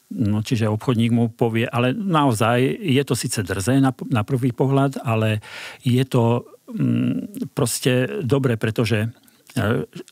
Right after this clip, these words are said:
to pálenie času. Tí obchodníci nemajú toľko času, oni sa potrebujú zaoberať úplne inými vecami, však vieš, že, e, tie úvodné stretnutia sú,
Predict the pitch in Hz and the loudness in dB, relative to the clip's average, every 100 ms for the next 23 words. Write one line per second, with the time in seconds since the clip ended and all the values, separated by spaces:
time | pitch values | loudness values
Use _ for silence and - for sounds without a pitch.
0 | - - - - - - - 123 131 139 | -20 -20 -20 -20 -6 -2 0 0 2 4
1 | 120 113 107 - - 95 - _ _ _ | 4 4 2 2 0 -6 -10 _ _ _
2 | _ _ _ _ 113 104 117 139 131 117 | _ _ _ _ -2 0 2 2 2 2
3 | 127 127 156 110 113 104 104 117 101 117 | 2 4 2 2 0 0 0 0 0 -2
4 | 113 139 170 117 110 123 113 127 117 110 | -2 -2 2 2 2 0 0 0 0 0
5 | 104 113 107 107 104 127 120 101 110 117 | 2 0 2 -2 -2 -2 0 2 2 2
6 | 101 107 - 104 95 101 95 95 110 - | 0 -2 0 0 0 -2 -2 -4 -4 -6
7 | - - - - - - 95 101 98 98 | -16 -16 -16 -18 -12 -4 -2 0 0 0
8 | 98 - - 101 95 95 - 208 _ - | -2 -4 -4 -2 0 -2 -6 -12 _ -4
9 | 107 - 120 127 117 113 120 110 113 - | -2 0 2 4 2 2 0 0 -2 0
10 | 113 113 - 117 123 | 0 0 0 -2 -2